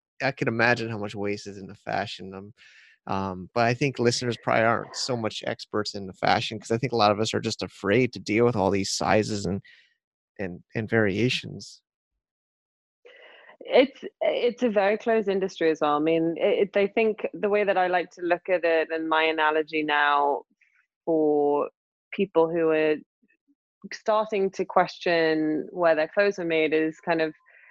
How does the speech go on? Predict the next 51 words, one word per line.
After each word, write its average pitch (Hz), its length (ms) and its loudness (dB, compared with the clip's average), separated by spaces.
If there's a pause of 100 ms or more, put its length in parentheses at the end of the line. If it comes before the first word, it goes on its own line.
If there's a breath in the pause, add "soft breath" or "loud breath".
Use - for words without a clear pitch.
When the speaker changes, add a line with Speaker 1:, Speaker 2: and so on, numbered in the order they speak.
(220 soft breath)
Speaker 2:
the 170 460 2
farm 185 280 4
to 175 80 -8
table 160 440 0
movement 160 440 0
in 151 180 -4 (120)
food. 180 560 0
We, 165 420 2
in 165 80 -2
the 165 80 -2
last 165 360 0 (120)
ten 165 140 0
years, 160 380 2
especially 156 580 0
in 147 100 0
the 147 100 -4
U 156 140 2
S, 156 240 0
which - 140 -20
has 165 180 -20
kind 151 120 -8
of 156 100 -16
been 151 120 -4
my 147 140 0
home 202 240 0
base, 156 340 2 (460 soft breath)
there's 180 140 0
been 175 220 0
a 170 200 2 (480)
huge 320 240 2
shift 190 400 0
to 190 80 2
wanting 170 440 2
to 180 80 -2
know 160 280 0
where 147 200 2
our 147 160 0
produce 143 420 -2
comes 226 320 0
from, 175 400 2
where 139 220 2
our 151 100 0 (100)
food 202 200 2
is 196 200 -4
coming 165 280 -2
from, 147 280 2 (120)
how 143 260 2
our 131 180 0
chickens 214 440 0
are 175 120 0
raised. 160 560 2